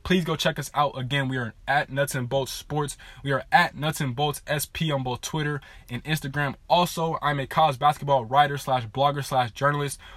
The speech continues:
for Nuts and Bolts Sports, featured alongside a whole bunch of other really great and talented writers slash bloggers slash journalists. So please go check us out. Again, we are at Nuts and Bolts S P on both Twitter and Instagram.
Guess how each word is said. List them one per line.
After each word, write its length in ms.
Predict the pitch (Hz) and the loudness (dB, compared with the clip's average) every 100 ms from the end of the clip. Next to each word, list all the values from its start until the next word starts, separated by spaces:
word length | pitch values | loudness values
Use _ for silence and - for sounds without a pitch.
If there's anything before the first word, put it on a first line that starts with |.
| - | -20
for 320 | - 175 175 | -4 4 4
Nuts 220 | 160 160 156 | 4 0 -2
and 100 | 143 | 0
Bolts 220 | 147 143 | 0 -2
Sports, 300 | - 147 143 | -2 -4 -4
featured 260 | 156 151 | -4 -4
alongside 360 | 143 143 143 127 | -2 -2 0 0
a 40 | |
whole 200 | 123 170 | -2 0
bunch 220 | 175 160 127 | 2 0 -2
of 60 | - | -2
other 240 | 151 156 131 | 0 2 -2
really 300 | 117 147 127 | -2 -4 -4
great 340 | 113 147 143 - - - | -2 -2 -2 -8 -20 -12
and 140 | 117 | -8
talented 480 | - 151 143 139 117 | 2 2 2 -4 0
writers 300 | 139 143 139 | 2 2 0
slash 260 | 135 127 | 0 0
bloggers 360 | 107 131 143 139 | 0 2 2 0
slash 280 | - 127 107 | 0 0 0
journalists. 460 | 131 143 139 139 - - - | -2 0 0 -6 -12 -18 -12
So 120 | 120 | -10
please 280 | - 190 175 | 0 2 2
go 120 | 156 | -2
check 220 | - 160 | -2 -2
us 140 | 147 - | -2 0
out. 220 | 151 - | 0 0
Again, 360 | 131 131 147 127 | -4 -4 -2 -2
we 100 | 131 | -4
are 100 | 123 - | -4 2
at 240 | 151 156 - - - | 6 6 6 -16 -12
Nuts 240 | 120 139 151 | -4 -2 0
and 160 | 127 | -2
Bolts 320 | 120 139 135 - - - | 0 -2 -2 -12 -14 -4
S 200 | 147 - | -2 -2
P 220 | - 165 151 | -4 -2 0
on 140 | 131 | 0
both 160 | 123 - | -2 -4
Twitter 320 | - 156 147 | -4 -2 -2
and 120 | 131 | -2
Instagram. 540 | - 151 139 143 143 | -4 -4 -4 -2 -2